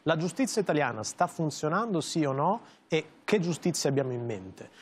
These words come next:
Io voglio una giustizia per il mio paese in cui sia impossibile per un colpevole ripararsi dietro la prescrizione per non essere mai punito. Ma questo accade perché c'è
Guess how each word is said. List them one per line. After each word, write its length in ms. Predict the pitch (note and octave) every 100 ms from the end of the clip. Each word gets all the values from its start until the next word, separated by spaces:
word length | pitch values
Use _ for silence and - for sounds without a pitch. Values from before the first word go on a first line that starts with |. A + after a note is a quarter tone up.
| - _ _
Io 220 | C4 D#4
voglio 320 | C#3+ C#3 B2 C3+
una 100 | C3+
giustizia 460 | D3+ B3+ A#3 E3
per 100 | B2+
il 60 | C3+
mio 140 | C#3
paese 380 | - F3 A#3 -
in 120 | B2+
cui 240 | B2 G3 C#3+
sia 180 | - C#3
impossibile 920 | C3+ B2+ C#3 - - A#3+ D#3+ C3+ A#2+
per 100 | B2
un 140 | B2
colpevole 800 | B2+ A#2+ D#3 E3 D3+ C3+ C3 C3+
ripararsi 680 | C3+ B2+ B2+ B2+ C3+ D#3+ C3
dietro 220 | B2+ B2+
la 80 | A#2+
prescrizione 600 | A#2+ A2+ B2+ A2 - C#3
per 100 | A#2+
non 140 | A#2 A#2
essere 260 | - A2
mai 180 | A#2+ A#2
punito. 480 | - A2 G2 G#2+ G2 - -
Ma 120 | - F#3+
questo 340 | D#4 B3+ E3+
accade 460 | C#3+ D#3+ A2+ A2 G#2
perché 600 | C3+ C3 - C#3 - - -
c'è 260 | - E3